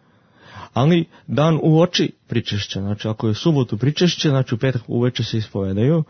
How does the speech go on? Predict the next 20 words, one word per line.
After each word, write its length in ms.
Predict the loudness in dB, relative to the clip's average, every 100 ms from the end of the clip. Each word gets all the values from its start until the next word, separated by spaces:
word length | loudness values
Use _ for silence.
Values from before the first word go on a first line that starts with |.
| -8 -20 -20 -18 0
i 120 | 2
uglavnom 480 | 4 4 4 4 4
je, 200 | 4 2
e, 60 | 0 -6 -14 -20 -20 -20 -18 -8 -6 -4 -2
pošto 240 | 0 0
se 300 | 0 -2 -2 -4 -4 0
redovno 400 | 4 6 6 6
ispovedaju, 560 | 4 4 4 6 6 6
to 120 | 4
ne, 140 | 2 0
nisu 340 | -2 0 0
to 80 | 2
ispovesti 600 | 2 2 2 2 0 -2
po 120 | 0
dva, 200 | 0 2
tri 180 | 2 -2
sata. 360 | 0 -2 -2 -4
To 220 | 0 2
je 160 | 2 0 -6 -8
uglavnom 460 | 0 2 4 4